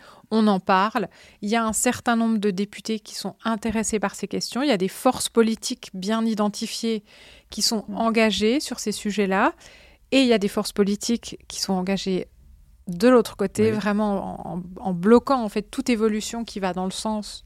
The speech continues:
Speaker 1: du végétarisme ou dans le sens de la condition animale. Euh, mais, euh, on peut quand même dire que du côté des forces de la gauche et de l'écologie, il y a vraiment, euh, une prise de conscience qui s'est amorcée, qui s'est renforcée.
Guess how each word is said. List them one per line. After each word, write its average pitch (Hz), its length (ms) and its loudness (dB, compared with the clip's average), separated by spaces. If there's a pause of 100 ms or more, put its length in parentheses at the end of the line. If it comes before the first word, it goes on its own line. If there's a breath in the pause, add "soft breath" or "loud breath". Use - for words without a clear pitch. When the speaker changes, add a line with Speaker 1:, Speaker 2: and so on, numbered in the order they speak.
Speaker 1:
du 190 100 -6
végétarisme 190 680 -4 (580 loud breath)
ou 220 140 -2
dans 208 140 0
le 190 80 -2
sens 202 240 -4
de 202 80 -2
la 180 100 0
condition 190 400 -6
animale. 190 460 0 (560 loud breath)
Euh, 185 360 -4
mais, 254 540 2
euh, 202 100 4
on 196 120 0
peut 220 120 -6
quand 220 120 0
même 208 200 0
dire 247 220 -4
que - 100 -4
du 185 140 -6
côté 214 300 -2
des 196 120 -2
forces - 520 -2
de 190 100 -2
la 180 180 0
gauche 220 420 0 (100)
et 220 120 0
de 190 80 -4
l'écologie, 196 760 0 (360)
il 190 80 -8
y 180 40 -2
a 147 80 -6
vraiment, 226 720 0
euh, 180 160 -4 (420)
une 180 120 -10
prise 240 300 -2
de 220 80 2
conscience 214 500 -4
qui - 120 -12
s'est - 200 -8
amorcée, 196 680 0
qui - 100 -14
s'est 202 120 -6
renforcée. 220 680 -2